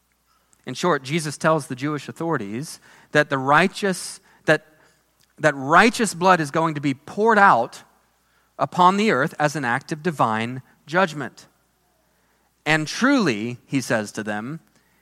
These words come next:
it's going to happen within one generation. Now, back to the book of Revelation.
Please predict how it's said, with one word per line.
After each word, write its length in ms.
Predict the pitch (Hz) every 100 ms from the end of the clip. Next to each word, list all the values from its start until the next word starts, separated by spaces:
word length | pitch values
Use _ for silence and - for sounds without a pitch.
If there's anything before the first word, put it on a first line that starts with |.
| _
it's 200 | 127 120
going 280 | - 147 151
to 80 | 135
happen 340 | 131 117 120
within 420 | 113 113 113 104
one 320 | 98 113 123 117
generation. 560 | 113 107 95 92 - _ _ _ _ _ _ _ _ _ _ _ _ _ _ _ _ _ _ _ _ _ _ _ _ 139
Now, 180 | 120 - _ _ _ _ _ _ _ _ -
back 200 | 113 110
to 100 | 120
the 60 |
book 160 | 113 127
of 60 | 123
Revelation. 480 | 135 156 147 -